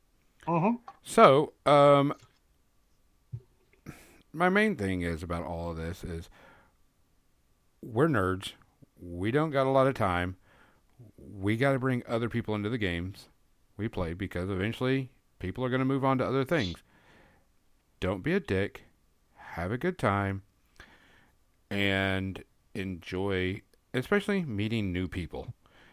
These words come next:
Speaker 2: 'Cause
Speaker 1: Mm-hmm.
Speaker 2: you're going to meet a lot more new people 'cause stores are opening up, people are coming into the games, et cetera, et cetera. There are going to be new people coming in and new people joining your game,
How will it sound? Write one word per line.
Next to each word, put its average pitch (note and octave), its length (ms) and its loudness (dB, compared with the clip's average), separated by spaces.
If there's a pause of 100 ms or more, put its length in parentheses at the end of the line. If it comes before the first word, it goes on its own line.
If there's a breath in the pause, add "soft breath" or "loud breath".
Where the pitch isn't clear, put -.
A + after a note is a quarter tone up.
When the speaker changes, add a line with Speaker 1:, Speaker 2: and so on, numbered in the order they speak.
(120 soft breath)
Speaker 2:
'Cause G3 140 -2
Speaker 1:
Mm-hmm. G#3+ 160 4
Speaker 2:
you're C#3 180 2
going F3+ 280 2
to D#3+ 60 0
meet F3+ 260 2
a G#2+ 120 4
lot G2+ 320 4
more B2 180 4
new A#2 220 2
people A#2+ 320 2
'cause F#2+ 400 2 (400 soft breath)
stores F#2 420 -4
are C3 100 2
opening C#3+ 400 2
up, B2+ 280 2
people G2+ 280 -6
are G#2 80 0
coming A#2+ 280 0
into A#2+ 180 0
the B2+ 100 0
games, A#2+ 640 0 (560 soft breath)
et G2 160 -2
cetera, G#2 400 0
et F#2+ 120 -2
cetera. E2 320 -2 (100)
There G2+ 480 0
are A#2+ 100 -2
going G2+ 460 -2
to F#2+ 80 -8
be F2+ 240 -4
new F2+ 340 -4
people E2 360 -6
coming E2 340 -6
in D#2 240 -8
and F2+ 300 -8
new F2 120 -8
people F2 300 -8
joining E2 380 -8
your D#2+ 140 -12
game, D2+ 340 -10